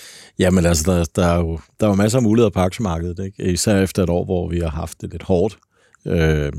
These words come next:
den store nyhed er faktisk, at obligationsmarkedet har haft det hårdere. Øh, men det kan vi tale om lidt senere, når vi kommer ind på alt det med inflation og, og lignende. Men, men aktiemarkedet er jo, det, i, i modsætning til det gamle ordsprog, man skal ikke fiske i rørte vande, så skal man præcis fiske i rørte vande,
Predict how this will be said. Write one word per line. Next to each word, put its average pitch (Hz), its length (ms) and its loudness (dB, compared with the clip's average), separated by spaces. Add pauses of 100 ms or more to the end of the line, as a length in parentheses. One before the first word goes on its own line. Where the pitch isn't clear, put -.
(120)
den 90 120 2
store 135 240 2
nyhed 120 180 4
er 90 140 0
faktisk, 85 240 -2
at 95 80 -2
obligationsmarkedet 78 760 -2
har 78 60 -4
haft 76 140 -6
det - 80 -12
hårdere. 104 380 -6 (580)
Øh, 85 160 -8
men 82 80 -4
det 80 80 -6
kan 85 80 -4
vi 82 40 -4
tale 85 280 0
om 90 100 -8
lidt 82 120 -6
senere, 90 300 -2
når 78 80 -8
vi 78 80 -10
kommer 80 220 -12
ind 90 160 -16
på - 80 -12
alt 87 140 -12
det - 80 -14
med 90 100 -10
inflation 90 600 -12
og, 80 280 -10
og 95 100 -4
lignende. 92 280 0
Men, 95 360 2
men 95 220 2
aktiemarkedet 90 840 0 (960)
er 110 140 0
jo, 113 360 4
det, 139 180 2
i, 160 180 -8
i 156 100 2
modsætning 147 520 4
til 104 360 4
det 107 80 -4
gamle 107 240 4
ordsprog, 101 360 2
man 92 100 2
skal 98 180 2
ikke 95 180 4
fiske 104 300 2
i 104 40 6
rørte 92 280 2
vande, 85 260 -2
så - 140 -8
skal 98 200 -2
man 87 140 0
præcis - 520 -4
fiske 92 320 0
i 95 60 0
rørte 85 320 -4
vande, 78 200 -6